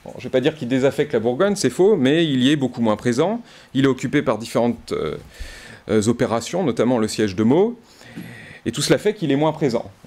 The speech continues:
Et, euh, Granson, qui a été libéré entre-temps, va en profiter pour se venger. Euh, il va mettre sur pied une détrousse, euh, des Chabannes. Et puis surtout, en quatorze cent quarante-deux, il réussit à prendre d'assaut, par surprise, à l'échelle,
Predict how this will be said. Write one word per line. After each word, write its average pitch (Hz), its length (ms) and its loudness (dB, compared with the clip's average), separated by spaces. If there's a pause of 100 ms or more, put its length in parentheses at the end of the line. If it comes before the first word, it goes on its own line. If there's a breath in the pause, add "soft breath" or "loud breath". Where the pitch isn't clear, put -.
Et, 151 360 4
euh, 117 200 4
Granson, 147 500 0
qui 107 260 -4
a 104 40 6
été 107 200 0
libéré 147 360 2
entre-temps, 208 500 2
va 160 320 4
en 139 100 2
profiter 139 360 -2
pour 175 140 -4
se 170 100 -2
venger. 139 480 2
Euh, 98 320 -6 (340)
il 120 160 -2
va 151 180 4
mettre 131 520 0
sur 143 180 -8
pied 147 300 0
une 107 240 2
détrousse, 160 560 2 (640 loud breath)
euh, 110 800 6
des 107 140 0
Chabannes. 196 360 2
Et 147 60 2
puis 165 140 -4
surtout, 180 340 0
en 170 80 2
quatorze 170 300 0
cent 185 100 0
quarante-deux, 139 520 2
il 143 120 0
réussit 160 400 0
à 139 80 2
prendre 156 480 -2 (260 loud breath)
d'assaut, 156 420 4
par 165 200 0
surprise, 165 540 -2
à 147 80 4
l'échelle, 156 460 0